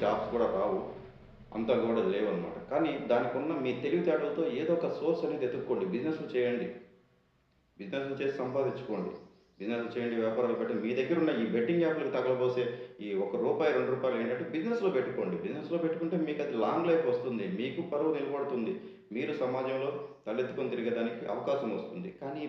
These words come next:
బెట్టింగ్ యాప్స్ అనేది ఎన్ని రోజులు వస్తాయి, ఎంతవరకు చేస్తారు? ఇదంతా ఒక చీటింగ్, మోసం అనేది గ్రహించలేకపోతున్నారు మీరు. అంటే ఈ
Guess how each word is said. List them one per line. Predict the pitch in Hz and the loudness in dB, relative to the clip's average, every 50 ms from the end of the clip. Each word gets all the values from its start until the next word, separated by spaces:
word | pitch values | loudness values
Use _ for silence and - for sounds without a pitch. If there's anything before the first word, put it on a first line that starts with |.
| 117 - | -4 -4
బెట్టింగ్ | 113 113 - - 165 170 | -4 -2 -2 -2 -2 0
యాప్స్ | 170 165 165 160 156 139 | 0 0 0 -2 -2 -2
అనేది | - - 117 110 | -2 -2 -2 -2
ఎన్ని | 107 117 - | -2 -2 -2
రోజులు | - 156 156 147 135 123 | -2 -2 -2 0 0 0
వస్తాయి, | 101 - - - 104 - - | 0 -2 -2 -4 -4 -4 -6
ఎంతవరకు | 110 - 107 123 135 135 127 117 - - | -6 -6 -8 -6 -6 -6 -6 -6 -6 -6
చేస్తారు? | 95 95 - - - - - | -6 -6 -6 -8 -8 -8 -4
ఇదంతా | - 127 123 - - 175 | -2 -2 -2 0 0 0
ఒక | 165 - - - - | 0 0 -2 -4 -4
చీటింగ్, | 160 170 175 175 139 113 104 107 127 | -4 -2 -2 -2 -2 -2 -2 -2 -2
మోసం | 151 160 156 - 156 | -2 -2 -2 -2 -4
అనేది | 147 143 147 143 123 - | -2 -2 -4 -4 -4 -6
గ్రహించలేకపోతున్నారు | - 113 113 107 - - 143 131 117 - - 98 98 95 98 95 90 87 87 87 | -4 -4 -4 -4 -4 -4 -4 -2 -2 -2 -2 -2 -2 -2 -2 -4 -4 -4 -4 -6
మీరు. | 87 87 - - - - - - - _ _ 104 | -8 -8 -10 -12 -14 -18 -20 -20 -20 _ _ -10
అంటే | 101 113 | -6 -4
ఈ | 113 110 110 107 | -4 -2 -2 -2